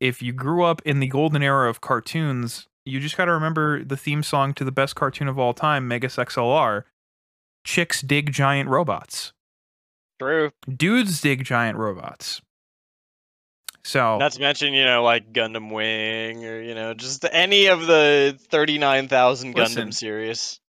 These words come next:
Speaker 1: Listen, you go Team Mech, so that way when you're playing your game, I hope they make this an emote too. They have an emote of you pointing to the sky, and you could just yell to your teammates,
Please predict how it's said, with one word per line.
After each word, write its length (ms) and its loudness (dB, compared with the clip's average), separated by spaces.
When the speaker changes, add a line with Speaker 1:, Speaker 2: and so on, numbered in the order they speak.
Speaker 1:
Listen, 380 -2
you 100 0
go 220 2
Team 340 2
Mech, 400 -2
so 200 -2
that 200 2
way 140 2
when 180 -2
you're 120 0
playing 400 0
your 80 0
game, 340 0
I 140 2
hope 220 0
they 100 0
make 180 0
this 180 -2
an 60 -2
emote 360 -2
too. 280 -8
They 80 4
have 120 2
an 60 -2
emote 300 2
of 100 -4
you 120 0
pointing 360 -2
to 100 -8
the 100 -8
sky, 460 0
and 140 -6
you 60 -8
could 120 -12
just 180 -8
yell 400 0
to 140 -10
your 140 0
teammates, 560 -4